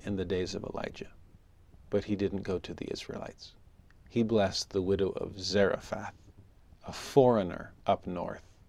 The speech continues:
And you know, example number two, there were a lot of lepers in Israel in the days of Elisha, Elijah's successor. But who did he heal?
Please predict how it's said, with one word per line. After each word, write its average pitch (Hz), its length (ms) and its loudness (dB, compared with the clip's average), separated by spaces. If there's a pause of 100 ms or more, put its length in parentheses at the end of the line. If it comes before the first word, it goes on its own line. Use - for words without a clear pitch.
(600)
And 117 180 2
you 120 80 4
know, 123 400 4 (520)
example 120 380 2
number 110 220 2
two, 117 440 4
there 120 100 8
were 170 100 10
a 165 60 10
lot 156 260 10
of 120 140 6
lepers 113 500 8 (120)
in 151 260 10
Israel 117 720 4
in 107 140 0
the 101 80 2
days 104 560 4
of 92 220 -2
Elisha, 92 480 4 (500)
Elijah's 95 400 -2
successor. - 540 -6 (560)
But 107 100 -2
who 139 140 4
did 160 120 4
he 165 60 4
heal? 165 320 0